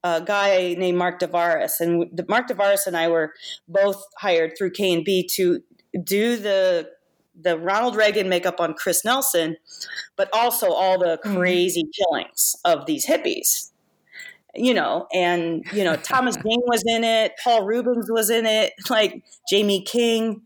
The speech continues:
Speaker 1: like, all these people, like, uh, Lu-, Lucas Haas, like, all friends of David's, you know, Courtney Cox was in it, just, just having fun.
Speaker 2: Mm.
Speaker 1: So it, this was a fun time. We were
Speaker 2: Yeah.
Speaker 1: up in the Redwoods in, in Santa Cruz, right?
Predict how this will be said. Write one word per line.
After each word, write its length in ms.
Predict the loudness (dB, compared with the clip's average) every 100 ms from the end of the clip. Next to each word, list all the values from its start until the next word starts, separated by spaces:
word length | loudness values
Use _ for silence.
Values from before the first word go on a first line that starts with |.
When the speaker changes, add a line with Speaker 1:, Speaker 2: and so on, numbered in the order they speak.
| _ -4
Speaker 1:
like, 180 | -2 0
all 120 | 0 2
these 200 | 2 0
people, 340 | -2 -2 0
like, 380 | 2 2 -2 -8 -4 -4 -4
uh, 380 | -2 0 2 2
Lu-, 320 | 0 2 0 -2
Lucas 320 | -4 -2 -2 0
Haas, 540 | 0 0 0 -2 -4 -2
like, 240 | 0 0 0
all 280 | 0 0 0
friends 260 | -2 0 -2
of 140 | -2
David's, 600 | 0 2 2 0 0 -2
you 140 | 0 2
know, 120 | 0
Courtney 600 | 0 0 0 2 0 -2
Cox 420 | -2 0 0 0
was 160 | -2 0
in 140 | 0
it, 180 | 0 -2 -4 _ _ -20 -18 -18 -20 _
just, 260 | -2 -2 -2
just 300 | -2 -2 -6 -12 -8 -2
having 320 | 0 2 0
fun. 340 | -2 -2 0
Speaker 2:
Mm. 40 | 0
Speaker 1:
So 560 | 0 2 2 2 0 0
it, 200 | 0 -2
this 220 | 0 -2 0
was 160 | -2
a 60 | -2
fun 260 | 0 -2
time. 320 | 0 0 0 0
We 120 | 0
were 320 | 2 2 2
Speaker 2:
Yeah. 60 | -2 -8 -20 -20 _ -4
Speaker 1:
up 180 | -2 0
in 120 | 0
the 100 | 2
Redwoods 540 | 2 2 2 0 0
in, 280 | 0 0 -2 -2
in 500 | 0 2 0 0 -2
Santa 380 | 0 2 0 -2
Cruz, 420 | -2 0 0 0
right? 420 | 0 2 0 -4